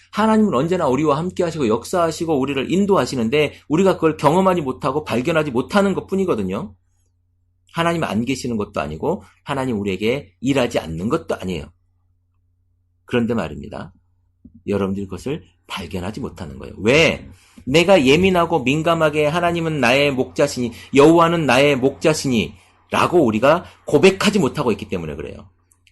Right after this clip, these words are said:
그저 우리는 쉴 만한 물가만, 푸른 초장만 원하고 있는 거예요. 내가 사망의 음침한 골짜기로 다니고 있다라고 보여지지만 그 가운데에 나를 인도하셔 내시는 분이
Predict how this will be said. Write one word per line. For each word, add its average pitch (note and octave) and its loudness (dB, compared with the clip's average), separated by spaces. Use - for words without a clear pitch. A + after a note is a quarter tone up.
그저 F#3+ 6
우리는 D#3 2
쉴 C4 -2
만한 B3 2
물가만, G3+ 2
푸른 C#4+ 2
초장만 C#4+ 2
원하고 A#3 2
있는 C#3+ -2
거예요. A2+ 0
내가 G#3+ 6
사망의 C4+ 2
음침한 A3 2
골짜기로 A3 4
다니고 G#3+ 2
있다라고 A#3 4
보여지지만 A3 4
그 A3+ 0
가운데에 A#3 6
나를 E3 4
인도하셔 G#3+ 4
내시는 F3+ -2
분이 E3 -4